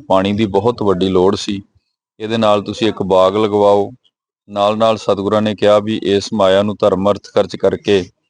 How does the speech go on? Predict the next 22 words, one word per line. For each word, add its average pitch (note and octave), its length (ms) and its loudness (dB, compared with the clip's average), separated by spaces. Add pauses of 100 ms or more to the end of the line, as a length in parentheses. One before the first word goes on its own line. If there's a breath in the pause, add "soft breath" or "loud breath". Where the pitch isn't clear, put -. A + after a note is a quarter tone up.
(300)
ਤੇ G#2 120 -12
ਚੰਗੇ G#2 340 -2
ਕਾਰਜ F#2 320 0
ਜਿਹੜੇ F#2+ 200 0
ਨੇ F#2+ 100 -2
ਉਹ F#2+ 100 -2
ਕਰਵਾਓ। E2+ 460 2
ਲੇਕਿਨ G#2+ 500 -2 (140)
ਇਤਿਹਾਸ G2 420 2
ਕਹਿੰਦਾ A2 300 0
ਹੈ, G#2 100 0 (440)
ਸਤਿਗੁਰੂ A2 420 -2
ਜੀ A#2 140 -2
ਜਦੋਂ A2 240 2
ਇਸ G#2 120 2
ਸਥਾਨ G#2 340 0
ਤੋਂ G#2+ 260 0
ਅਗਲੇ G#2 360 2
ਹੋਰ F#2+ 320 0
ਦੇਸ਼ਾਂ G2+ 360 -2
ਨੂੰ G#2 120 -4
ਨਿਕਲੇ G2 360 -2